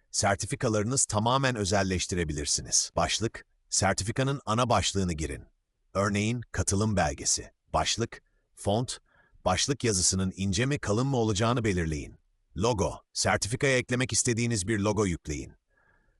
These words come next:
Logo şekli, logonun konumlandırmasını ve şeklini belirleyin. Unvan, eğitmen, yetkili veya sertifika sahibinin unvanını girin. Unvan font,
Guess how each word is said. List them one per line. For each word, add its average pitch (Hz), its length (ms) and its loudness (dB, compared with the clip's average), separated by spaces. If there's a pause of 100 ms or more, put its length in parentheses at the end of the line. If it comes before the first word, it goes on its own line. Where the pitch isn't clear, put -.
(120)
Logo 117 320 0
şekli, - 560 -2 (340)
logonun 117 380 2
konumlandırmasını 123 920 2
ve 131 80 2
şeklini 120 460 0
belirleyin. 73 540 -2 (280)
Unvan, 127 520 0 (420)
eğitmen, 104 560 2
yetkili 113 540 0
veya 113 260 4
sertifika 104 560 2
sahibinin 113 540 2
unvanını 101 460 2
girin. 82 340 -4 (420)
Unvan 90 420 2
font, - 400 -4